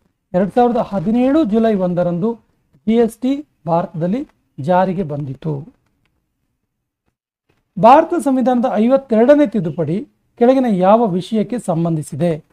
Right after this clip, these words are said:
ಸರಿಯಾದ ಉತ್ತರ ಆಂಟಿ ಡಿಫೆಕ್ಷನ್ ಲಾ, ಆಪ್ಷನ್ ಸಿ is the right answer. ಏನಿದು ಆಂಟಿ ಡಿಫೆಕ್ಷನ್ ಲಾ ಅಂತ ಕೇಳಿದ್ರೆ ಪಕ್ಷಾಂತರ ನಿಷೇಧ ಕಾಯ್ದೆ, ಪಕ್ಷಾಂತರ,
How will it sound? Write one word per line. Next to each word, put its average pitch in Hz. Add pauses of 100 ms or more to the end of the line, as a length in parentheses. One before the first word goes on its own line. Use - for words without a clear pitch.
(340)
ಸರಿಯಾದ 196
ಉತ್ತರ 226 (400)
ಆಂಟಿ 220
ಡಿಫೆಕ್ಷನ್ 202
ಲಾ, 165 (720)
ಆಪ್ಷನ್ 208
ಸಿ 202
is 185
the 190
right 175
answer. 151
ಏನಿದು 294
ಆಂಟಿ 208
ಡಿಫೆಕ್ಷನ್ 202
ಲಾ 175
ಅಂತ 170
ಕೇಳಿದ್ರೆ 170 (400)
ಪಕ್ಷಾಂತರ 254
ನಿಷೇಧ 208
ಕಾಯ್ದೆ, 151 (3000)
ಪಕ್ಷಾಂತರ, 185